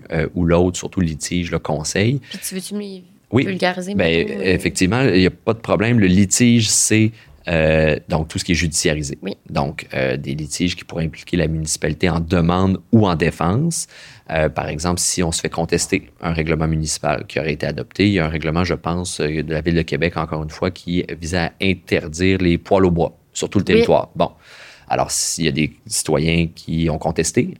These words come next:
Speaker 1: la validité de ce règlement-là, sur la
Speaker 2: Oui, ça,
Speaker 1: base,
Speaker 2: c'est
Speaker 1: je
Speaker 2: certain.
Speaker 1: crois, là, je suis pas familier exactement avec le dossier, sur les règles de droit administratif.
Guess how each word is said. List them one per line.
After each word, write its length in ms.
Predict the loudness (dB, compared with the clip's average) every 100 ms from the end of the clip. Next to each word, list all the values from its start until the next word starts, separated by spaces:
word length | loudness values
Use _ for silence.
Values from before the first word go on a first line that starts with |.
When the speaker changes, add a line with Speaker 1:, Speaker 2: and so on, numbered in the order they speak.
| -4
Speaker 1:
la 100 | 0
validité 400 | 0 0 0 -2
de 80 |
ce 80 | 0
règlement-là, 380 | 0 0 0 0
sur 140 | 0
la 60 | 2
Speaker 2:
Oui, 60 | 2
ça, 60 |
Speaker 1:
base, 200 | 2 0
Speaker 2:
c'est 80 | -2
Speaker 1:
je 60 | -2
Speaker 2:
certain. 240 | -2 -4 -4
Speaker 1:
crois, 400 | 0 2 2 4
là, 160 | 4
je 60 | 2
suis 80 | -2
pas 100 | -4
familier 340 | -2 0 0
exactement 340 | 0 0 -2 -4
avec 120 | -4
le 60 |
dossier, 320 | -4 -2 0 2
sur 120 | 4
les 160 | 4 2
règles 180 | 2
de 40 | 2
droit 120 | 4
administratif. 600 | 2 0 -4 -6 -8 -12